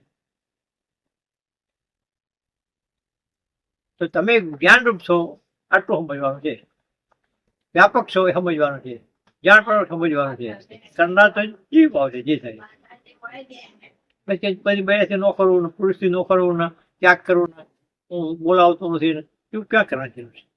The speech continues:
એ ખોટા તકલીફો છે.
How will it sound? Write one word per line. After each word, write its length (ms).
એ 80
ખોટા 440
તકલીફો 420
છે. 240